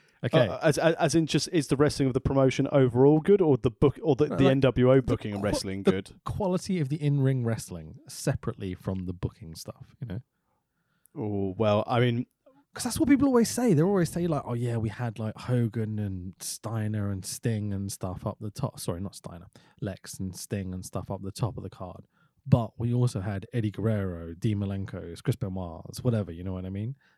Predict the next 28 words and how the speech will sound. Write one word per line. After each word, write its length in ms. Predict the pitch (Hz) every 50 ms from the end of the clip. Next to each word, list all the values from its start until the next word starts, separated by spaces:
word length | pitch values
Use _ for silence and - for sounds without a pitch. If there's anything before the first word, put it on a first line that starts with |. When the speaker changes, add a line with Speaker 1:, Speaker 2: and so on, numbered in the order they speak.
| _ -
Speaker 1:
Like, 100 | 110 -
I 60 | 143
wanna 200 | 170 165 156 135
know, 280 | 123 127 139 139 131
is 160 | 117 110 117 -
that 160 | 120 104 113
mid-card 560 | 113 117 110 - - - 110 104 101 98 95
and 80 | 98 104
the 40 |
quality 360 | - - 135 123 117 110 - 110
of 80 | 92 104
wrestling 300 | 104 101 - - 98 107
really 180 | 110 104 101
as 80 | 98 95
good 280 | 101 _ - 120 104 98
as, 140 | 98 92 -
like, 160 | 95 95 92
Bischoff 280 | - 101 - - _ _
talks 280 | - - 92 87 - -
about 200 | 87 87 82 85
it 120 | 85 - -
being? 160 | - - - _ _ _ _ _ _ _ _ _ _ _ _ _ _ - - _ _ _ _ _
Speaker 2:
Yeah, 260 | - 226 214 139 113 110
I 100 | 123 127
think 160 | - 180 170
that's 200 | 156 143 - -
interesting, 320 | 156 135 - - - - -
'cause 220 | 147 135 - -